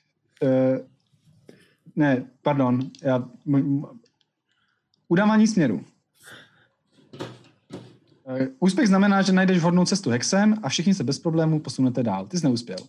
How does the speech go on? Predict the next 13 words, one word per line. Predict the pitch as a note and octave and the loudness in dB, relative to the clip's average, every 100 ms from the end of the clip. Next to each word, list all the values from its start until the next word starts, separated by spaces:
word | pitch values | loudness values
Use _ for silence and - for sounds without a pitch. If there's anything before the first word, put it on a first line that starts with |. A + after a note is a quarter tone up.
| _ _ - | _ _ -2
Neúspěch | B3+ A#3+ C4 | 0 2 2
znamená, | D3+ B2+ A#2 A2+ D#3+ | 2 2 2 2 0
že | D3 | 0
do | C#3+ | 0
hexu | F#3 - | 0 0
sice | G3 G#3+ C4+ | 0 0 -2
vstoupíte, | - A#2+ A2 A2+ A2+ C3 | -4 -4 -2 -4 -2 -4
ale | B2+ B2 | -4 -6
stane | - G#2+ A2 | -6 -4 -4
se | C3 | -4
ti | B2+ | -4
nějaká | C3 G#2+ A2 C3 | -2 -2 -4 -4
nehoda. | A2 C3+ - | -4 -4 -8